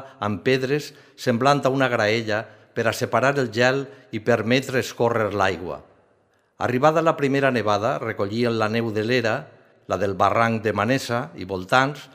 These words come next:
així com el gel que es formava a les basses i barrancs. Amb pales i aixades omplien cabassos d'espart, anomenats esparteres, unes motxilles que subjetaven al front del treballador amb una cinta.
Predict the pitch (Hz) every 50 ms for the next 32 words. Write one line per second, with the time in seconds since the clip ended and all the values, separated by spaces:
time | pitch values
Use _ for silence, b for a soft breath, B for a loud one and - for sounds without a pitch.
0 | B B B B 107 104 - - 131 - 147 139 127 113 107 95 110 135 143 147
1 | 139 - 143 120 - - 117 104 101 107 117 127 123 127 123 117 107 101 95 87
2 | 82 82 107 117 120 117 - 123 - - 107 101 107 98 95 92 80 73 73 76
3 | - - _ _ _ _ _ _ _ _ _ _ _ _ _ _ _ _ _ -
4 | - 104 107 98 - 143 143 151 147 135 - 127 107 95 - - 127 135 139 151
5 | - - 110 101 95 - 113 120 120 113 113 107 107 101 101 113 120 - - 104
6 | 90 - 95 - - - 123 120 131 139 - - b b b b b - 104 104
7 | 107 104 107 104 104 117 120 113 - - 107 - - - 98 90 87 - - 120
8 | 117 123 127 147 - - b b b b b b b - 117 113 123 120 120 123
9 | 120 117 - - 127 123 127 120 - - - 104 - - 110 101 95 101 95 92
10 | - 117 120 120 120 120 117 110 98 - - 117 117 123 117 117 113 110 - 113
11 | 110 110 120 113 117 117 117 117 120 120 - B B B B B - 101 110 117
12 | 120 120 117 - - 117 104 90 71 - 78 69